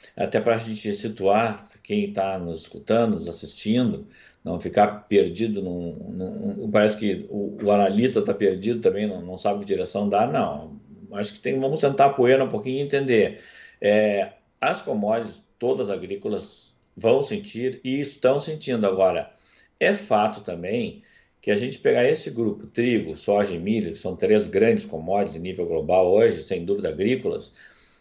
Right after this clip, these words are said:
elas continuam gan-, tendo um piso de sustentação que é bem acima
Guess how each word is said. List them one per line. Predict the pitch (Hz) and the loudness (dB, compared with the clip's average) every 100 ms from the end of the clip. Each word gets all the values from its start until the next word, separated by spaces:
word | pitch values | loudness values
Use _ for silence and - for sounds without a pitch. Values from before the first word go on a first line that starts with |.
| - | -4
elas | 170 - - | 2 2 2
continuam | 196 208 294 214 147 156 196 | -4 -4 0 2 6 6 4
gan-, | 233 233 233 - | 4 2 2 -2
tendo | - 123 135 156 | 2 2 2 0
um | 254 254 | -2 -2
piso | 214 - 123 147 131 | -4 -2 0 0 -2
de | 101 | -8
sustentação | - 104 - 101 98 - - 95 131 | -10 -8 -4 0 0 -2 0 0 0
que | - | 0
é | |
bem | - 92 98 139 | 0 2 4 2
acima | 185 - 104 120 156 220 | -2 -2 0 2 2 -2